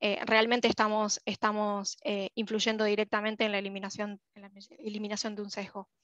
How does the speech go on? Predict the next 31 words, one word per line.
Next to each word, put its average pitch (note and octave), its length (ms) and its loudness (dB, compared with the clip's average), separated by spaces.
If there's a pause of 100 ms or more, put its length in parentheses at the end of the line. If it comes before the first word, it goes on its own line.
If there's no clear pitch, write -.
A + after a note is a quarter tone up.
(480)
Avanzando A#3+ 440 8
en C#4 60 8
el, A#3+ 380 6
en A3 140 2
el A3 140 4
último, C4 400 4
que G#3 240 4
es - 300 -2
de, G3+ 360 -14
de G3+ 120 -14
lo G3 120 -16
que - 80 -8
es G3 100 -4
la, G3+ 200 0
la G3+ 200 -2
parte A3 360 4
del G#3+ 220 6
momento A3 440 4
que A3+ 60 0
importa, A3 340 6
que A3 80 4
es G#3+ 80 2
la A3 100 4
parte A3 220 4
del G#3+ 140 4
desarrollo G#3+ 400 2
y A3+ 40 -2
crecimiento, B3+ 760 4 (640)
em, A3 580 6 (420)
básicamente, C4+ 840 8 (300)
digamos, G#3+ 420 -4